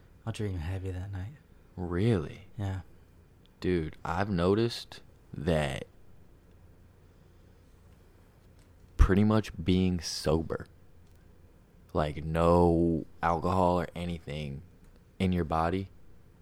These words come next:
Speaker 2: for me, makes me dream,
Speaker 1: Like
Speaker 2: dude,
Speaker 1: crazy.
Speaker 2: like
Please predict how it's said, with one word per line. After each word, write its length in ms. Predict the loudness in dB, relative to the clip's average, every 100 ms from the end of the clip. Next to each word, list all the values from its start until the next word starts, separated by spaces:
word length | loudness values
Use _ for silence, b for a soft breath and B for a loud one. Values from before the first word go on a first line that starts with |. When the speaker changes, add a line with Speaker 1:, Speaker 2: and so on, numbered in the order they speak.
| -20 -20 -20 -20
Speaker 2:
for 180 | 0 2
me, 380 | 2 2 0 -2 -12 -20 -20 -10
makes 240 | -8 -6
me 160 | -8 -8
dream, 480 | -8 -6 -4 -6 -8 -16 -20 -20
Speaker 1:
Like 120 | -14
Speaker 2:
dude, 220 | -8 -6 -6
Speaker 1:
crazy. 520 | -8 -10 -12 -14 -12
Speaker 2:
like 220 | -12 -12